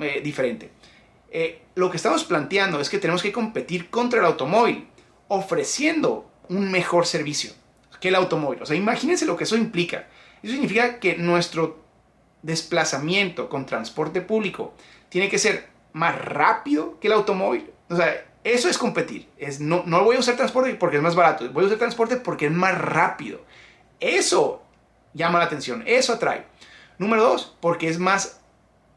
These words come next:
seguro. Porque hay menos accidentes, porque hay menos asaltos. Eso es competir. O sea, el sentirse más seguro en un transporte público que, que en un vehículo personal, eh,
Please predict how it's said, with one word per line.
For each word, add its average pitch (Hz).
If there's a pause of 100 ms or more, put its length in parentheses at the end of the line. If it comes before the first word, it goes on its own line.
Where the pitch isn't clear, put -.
seguro. 175 (180)
Porque 160
hay 160
menos 170
accidentes, 190
porque 156
hay 120
menos 180
asaltos. 180 (600)
Eso 349
es 226
competir. 170
O 131
sea, 147
el 156
sentirse 165
más 240
seguro 196
en 202
un 196
transporte 180
público 185 (280)
que, 151
que 123
en 120
un 160 (420)
vehículo 175
personal, 196 (280)
eh, 107